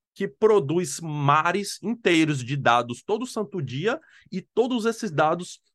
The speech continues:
vão ser usados contra quem os produziu? A gente não quer esse mundo, né? A gente quer colocar, é, o poder de decisão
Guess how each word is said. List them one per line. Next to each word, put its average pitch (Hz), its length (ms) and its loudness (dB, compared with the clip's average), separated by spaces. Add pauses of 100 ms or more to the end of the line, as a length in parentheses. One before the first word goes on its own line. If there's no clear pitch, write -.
vão 151 200 0
ser 180 140 0
usados 147 480 0 (100)
contra 233 720 0
quem 175 140 0
os 175 100 -4
produziu? 156 680 -4 (300)
A 214 80 -4
gente 208 260 -6
não 247 120 -6
quer 139 160 0
esse - 160 -4
mundo, 95 420 -8 (640)
né? 101 180 -2 (260)
A 120 140 2
gente 156 340 -2
quer 180 300 -2
colocar, 165 720 2 (380)
é, 127 180 2
o 160 120 -6
poder 165 500 -2
de 151 140 -8
decisão 156 840 -4